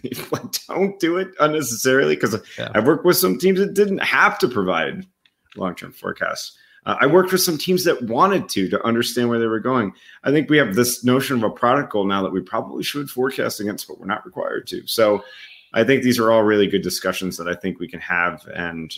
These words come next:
Speaker 1: um, yeah, so check it out.
Speaker 2: Yeah.
Speaker 1: Let us know what you're doing.
Speaker 2: Keep it civil, you know, go out there with an open mind, open heart. And when it gets, uh,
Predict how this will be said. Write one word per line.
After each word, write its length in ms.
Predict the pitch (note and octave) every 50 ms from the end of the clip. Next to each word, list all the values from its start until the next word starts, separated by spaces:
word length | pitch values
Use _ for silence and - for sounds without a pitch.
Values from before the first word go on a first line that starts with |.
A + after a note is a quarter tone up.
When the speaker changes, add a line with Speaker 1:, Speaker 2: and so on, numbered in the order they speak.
| -
Speaker 1:
um, 400 | - E2 E2 E2 D#2+ D#2+ D#2+ D#2 _ _ _ _ _ _ _ _ _ _
yeah, 220 | F#2 F#2+ G2 G2 F#2 - _ _
so 340 | - - G#2+ F#2+ F#2 F2 - -
check 180 | - A#2 B2 C3
it 60 | C#3
out. 160 | C#3 D3+ D3+
Speaker 2:
Yeah. 80 | - -
Speaker 1:
Let 100 | G#2+ A2+
us 160 | A#2 A#2 -
know 100 | C#3 B2+
what 100 | B2+ A#2+
you're 80 | A#2 B2
doing. 360 | A#2+ C#3 D3 C#3+ C3 B2 - - _ _ _ _
Speaker 2:
Keep 280 | - F#3+ A#3 G#3+ -
it 100 | A#3 G#3
civil, 580 | - - G3 F#3 E3+ D#3 F3+ E3+ E3+ F3 F3+ - _ - -
you 80 | C3
know, 120 | C#3 C#3 C3+
go 220 | B2+ C#3+ D3+ D#3+
out 240 | E3 D#3+ D#3+ D#3+ D#3+
there 240 | D#3+ D3+ D3+ D3+ D3+
with 140 | D3 C#3 -
an 80 | B2+
open 260 | C3 C#3 C3+ - D3 C#3
mind, 360 | C3+ C3 C3 C3+ C#3 C3+ B2+
open 280 | B2+ C3+ C3 - C3+ B2+
heart. 420 | A2+ B2 B2 B2+ C3+ C3 - _ _
And 220 | - B2+ B2+ B2
when 140 | B2 B2+ B2+
it 120 | A#2+ -
gets, 400 | - C#3+ C#3 C3+ C3+ - - -
uh, 460 | C#3 B2+ B2 A#2+ A#2 A#2 A#2 A#2 A2+